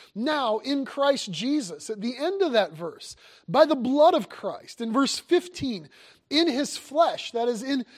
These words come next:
his body. Verse sixteen, it's by the cross. Verse eighteen, "Through him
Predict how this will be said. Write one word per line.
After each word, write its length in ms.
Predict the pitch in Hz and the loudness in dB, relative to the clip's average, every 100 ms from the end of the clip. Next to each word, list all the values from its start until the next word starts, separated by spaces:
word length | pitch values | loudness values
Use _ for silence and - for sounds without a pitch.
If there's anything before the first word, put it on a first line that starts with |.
| - | -20
his 400 | - 320 339 220 | 0 4 4 2
body. 520 | 180 240 311 311 202 | 2 6 6 6 2
Verse 320 | 180 254 - - - _ | -4 -4 -4 -10 -20 _
sixteen, 800 | - - 359 359 - - 262 185 | -10 2 2 2 -6 -6 -6 -6
it's 160 | 180 | -8
by 340 | 180 165 294 349 | -2 4 6 6
the 120 | 302 | 2
cross. 640 | - - 294 320 202 - | -4 2 6 6 4 -2
Verse 280 | 165 285 - - - _ | -4 -2 -4 -8 -20 _
eighteen, 540 | 294 339 311 - 262 220 | 2 2 2 -4 -4 -2
"Through 240 | 294 285 | 2 2
him 400 | 240 339 339 196 | 2 2 2 0